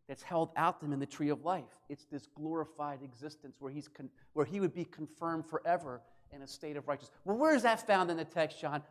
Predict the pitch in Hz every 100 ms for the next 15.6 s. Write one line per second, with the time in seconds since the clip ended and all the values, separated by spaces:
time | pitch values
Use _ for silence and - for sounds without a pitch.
0 | - - 330 320 214 180 117 101 - -
1 | - _ _ _ _ _ _ 151 147 117
2 | - 208 208 208 190 185 175 156 147 -
3 | 160 - 143 107 - - - _ _ _
4 | _ _ _ _ - - _ _ _ -
5 | 220 226 214 208 202 190 175 175 - 208
6 | 208 220 190 170 175 - - _ - 175
7 | 170 - 202 202 165 165 285 294 240 220
8 | 202 233 220 262 240 196 185 185 170 196
9 | 185 180 190 190 185 170 - 185 - 139
10 | 147 170 160 156 156 147 - - - 170
11 | 165 190 175 139 143 127 139 - - -
12 | 185 185 302 - 220 226 214 190 - 190
13 | 180 - 233 226 - 277 254 196 202 -
14 | - - 240 277 247 - - 196 - 226
15 | 285 226 190 226 -